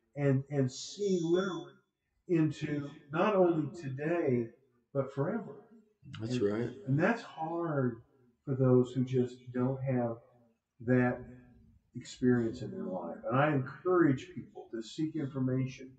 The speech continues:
Speaker 1: 'cause this is an education world.
Speaker 2: Oh, yeah.
Speaker 1: Seek information, and once you have attained that knowledge that you feel comfortable with, then go and go with it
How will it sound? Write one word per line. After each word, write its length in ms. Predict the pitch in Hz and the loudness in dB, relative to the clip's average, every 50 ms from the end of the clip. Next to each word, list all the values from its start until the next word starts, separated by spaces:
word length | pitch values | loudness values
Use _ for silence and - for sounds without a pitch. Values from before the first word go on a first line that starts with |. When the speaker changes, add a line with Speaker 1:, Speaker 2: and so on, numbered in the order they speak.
| _ _ - | _ _ -8
Speaker 1:
'cause 120 | 123 120 | -6 -4
this 180 | 151 160 - - | -4 -6 -6 -4
is 60 | 139 | -4
an 140 | 131 123 127 | -2 0 0
education 640 | 135 123 123 127 - - 135 131 120 - 113 - - - | 0 0 0 -2 -4 -2 -2 -2 -2 -4 -8 -16 -18 -16
world. 260 | - 90 90 - - _ _ _ _ _ - | -14 -14 -14 -14 -14 _ _ _ _ _ -2
Speaker 2:
Oh, 160 | - 123 131 | 2 4 4
yeah. 220 | 113 98 104 117 120 | 6 6 6 6 6
Speaker 1:
Seek 220 | - 185 185 196 | 6 6 6 6
information, 840 | 190 175 - - 156 143 143 147 151 - 104 - - 123 113 104 - - - _ _ _ _ _ _ - | 6 4 4 2 0 0 0 2 2 0 0 0 -2 -6 -8 -8 -10 -16 -20 _ _ _ _ _ _ -6
and 180 | 127 120 120 123 | -2 2 4 6
once 320 | 131 143 170 180 180 - | 8 8 8 6 4 2
you 140 | 196 180 170 | 2 2 4
have 180 | 170 156 160 160 | 2 2 0 -2
attained 460 | 190 - - 156 151 151 143 135 131 | -6 -4 -2 -2 -2 0 2 2 4
that 200 | 135 135 135 135 | 4 2 2 2
knowledge 400 | 139 139 143 143 135 131 127 - | 2 2 4 4 4 2 2 0
that 160 | - - - | -6 -10 -8
you 120 | 147 135 131 | -8 -6 -6
feel 160 | 151 151 139 | -4 -6 -6
comfortable 600 | - - 160 165 165 - 117 107 104 104 104 107 | -6 -4 -4 -4 -4 -6 -8 -6 -4 -2 0 -2
with, 100 | 104 104 - - - _ _ _ _ _ _ - | -2 -4 -8 -14 -20 _ _ _ _ _ _ -8
then 480 | 120 117 139 143 135 131 123 117 113 110 - | 0 4 6 6 6 6 6 4 0 2 6
go 520 | 127 135 139 139 127 110 - - - - - | 8 8 10 10 8 6 4 0 -4 -8 -4
and 180 | - 117 117 113 | -2 0 0 4
go 200 | 123 127 131 135 | 6 8 8 8
with 280 | 127 127 131 131 123 - | 10 8 8 6 4 0
it 180 | - - - | -4 -10 -10